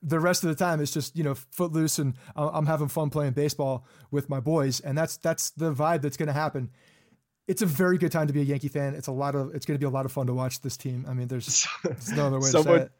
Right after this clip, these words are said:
Speaker 2: someone tweeted me and he goes, "Can you believe eighteen months ago you guys were talking about on the podcast how Refsnyder needs more playing time?"
Speaker 1: Yeah, I know.
Speaker 2: <laughs>
Speaker 1: He was the number one prospect in the system. He was, like, the guy ready to come up.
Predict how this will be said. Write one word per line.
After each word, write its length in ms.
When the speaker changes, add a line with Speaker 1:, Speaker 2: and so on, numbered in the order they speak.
Speaker 2:
someone 420
tweeted 400
me 80
and 80
he 80
goes, 180
"Can 160
you 80
believe 240
eighteen 320
months 280
ago 180
you 140
guys 220
were 80
talking 340
about 160
on 100
the 60
podcast 500
how 100
Refsnyder 580
needs 220
more 140
playing 320
time?" 240
Speaker 1:
Yeah, 220
I 140
know. 400
Speaker 2:
<laughs> 0
Speaker 1:
He 160
was 180
the 100
number 220
one 160
prospect 480
in 80
the 60
system. 480
He 80
was, 120
like, 140
the 80
guy 220
ready 180
to 80
come 160
up. 260